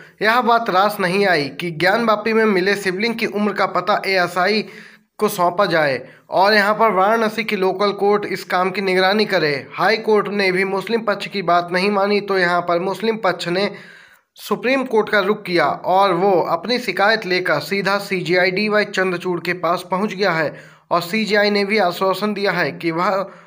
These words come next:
उनके मामले को खुद देखेंगे।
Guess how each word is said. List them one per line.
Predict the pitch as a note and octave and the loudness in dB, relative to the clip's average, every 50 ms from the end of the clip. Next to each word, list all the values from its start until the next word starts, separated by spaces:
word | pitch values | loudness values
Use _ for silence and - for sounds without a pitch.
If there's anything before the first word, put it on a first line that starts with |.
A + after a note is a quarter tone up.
| _ - | _ -4
उनके | F#3+ G#3+ A#3+ A#3 B3+ B3 | -2 -2 0 0 0 0
मामले | A3 G#3 F#3+ F3+ F3 E3+ E3+ E3 D#3+ | 2 2 2 2 2 2 2 0 -2
को | E3 D#3+ D#3 D3 C3+ D3+ - - - _ _ - | -2 -2 -2 -2 -2 -4 -10 -20 -20 _ _ -4
खुद | - A#3 A#3 | -2 -2 -2
देखेंगे। | F3 D#3+ F3 F3 E3+ - A#3 A3 F3 D3+ C#3 B2+ A#2 A#2+ - | 0 0 -2 -2 0 -2 -2 0 0 0 -2 -4 -6 -10 -16